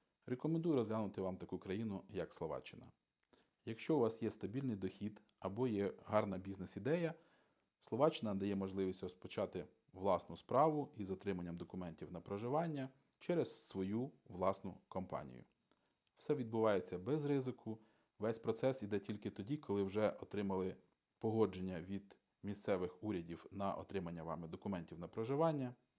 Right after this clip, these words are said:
Весь процес контрольований, недорогий, не потрібно мати ніяких коштів на рахунках в банку.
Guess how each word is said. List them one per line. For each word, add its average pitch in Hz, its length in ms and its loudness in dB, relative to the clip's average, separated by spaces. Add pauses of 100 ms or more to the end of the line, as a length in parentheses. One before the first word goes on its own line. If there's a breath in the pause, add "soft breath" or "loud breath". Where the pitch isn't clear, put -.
(400)
Весь 131 280 0
процес 104 360 -2
контрольований, 135 920 2 (140)
недорогий, 120 840 2 (460)
не 143 120 0
потрібно 120 400 0
мати 110 280 2
ніяких 104 420 -4
коштів 98 380 -2
на 95 80 2
рахунках 95 540 -4
в - 20 -8
банку. 120 520 2